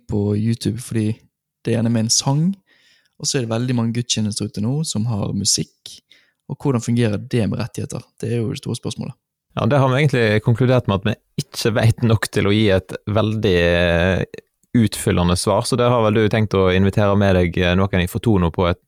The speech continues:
Speaker 2: lite sånn her, eh, en livesending på, på F-, Facebook?
Speaker 1: Ja, det tenker vi må prøve på, og så er, kan ikke vi love at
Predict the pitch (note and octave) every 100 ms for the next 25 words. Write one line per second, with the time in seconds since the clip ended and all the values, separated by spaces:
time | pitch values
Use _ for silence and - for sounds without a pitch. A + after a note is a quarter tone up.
0 | - G2 - G2+ F#2+ F2+ F2 F2 E2+ F2
1 | F2 F2+ - F2+ - G#2 G#2 F#2+ E2 -
2 | F2 F2 F2 - F2+ F2+ F2 - F2+ F2+
3 | F2+ - - _ - G2 - D#2+ - -
4 | _ _ - - - - - C#3+ D#3+ C3+
5 | C#3 D3 B2+ - A#2+ A2 E2+ - - C3+
6 | - A#2+ A2+ A2 G#2+ _ - C#3 A2 A2
7 | G#2+ A#2+ A#2+